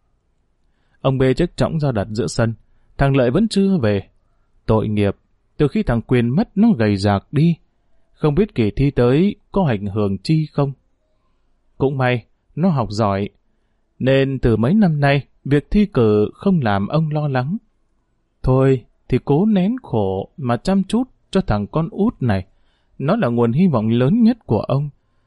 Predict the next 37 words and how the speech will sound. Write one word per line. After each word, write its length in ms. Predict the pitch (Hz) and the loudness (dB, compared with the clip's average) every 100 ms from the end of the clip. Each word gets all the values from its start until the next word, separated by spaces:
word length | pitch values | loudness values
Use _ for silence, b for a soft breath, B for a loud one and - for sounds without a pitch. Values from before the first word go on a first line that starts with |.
| _ | _
Nhờ 380 | 110 110 104 104 104 | -4 0 2 0 0
cái 100 | 202 | 0
dạo 220 | 139 110 | 0 0
Lợi 360 | 117 110 110 117 | 0 0 0 0
được 200 | 117 143 | -2 0
đi 140 | 190 | -2
thi 260 | - 190 185 | 0 2 2
giỏi 280 | 117 98 | 2 0
văn 260 | 98 175 175 | -2 -2 -2
toàn 280 | - 98 95 | 0 0 0
miền 220 | 101 95 | -2 -2
Bắc, 160 | 147 208 _ _ _ _ _ - | -4 -6 _ _ _ _ _ -6
ông 300 | 123 127 120 | -4 -4 -4
đã 140 | 117 | -2
lội 280 | 156 123 87 - | -2 -2 -4 0
cội 180 | 117 - | -2 -2
xay 260 | - 135 | -4 -4
lúa, 380 | 127 120 123 196 - _ _ _ _ | -2 -2 0 -2 -6 _ _ _ _
sàng 320 | - 139 117 117 | -6 -2 0 0
gạo 280 | 113 107 | 0 0
gánh 240 | 113 131 233 | -2 0 0
ra 100 | 220 | 0
tận 200 | - 110 | 0 -2
ngoài 240 | 110 107 | 0 0
hồ 240 | 104 110 107 | 0 0 0
xá 400 | - 120 127 190 269 _ | 0 -2 0 -2 -4 _
cho 140 | 175 | -4
con 540 | 170 - 165 165 165 160 | -2 -2 -2 0 -2 -4
trọ 260 | - 120 - | -2 -4 -4
học 220 | 101 92 - | -4 -6 -2
thêm. 240 | 139 147 135 _ _ _ _ _ - | 0 0 -2 _ _ _ _ _ -4
Đến 180 | 147 233 | 0 2
khi 80 | 220 | 2
Lợi 200 | 139 110 | 0 0
đạt 160 | 113 | 0
giải 260 | 107 101 98 | 0 -2 -2
nhì, 400 | 104 110 113 107 | -2 0 0 0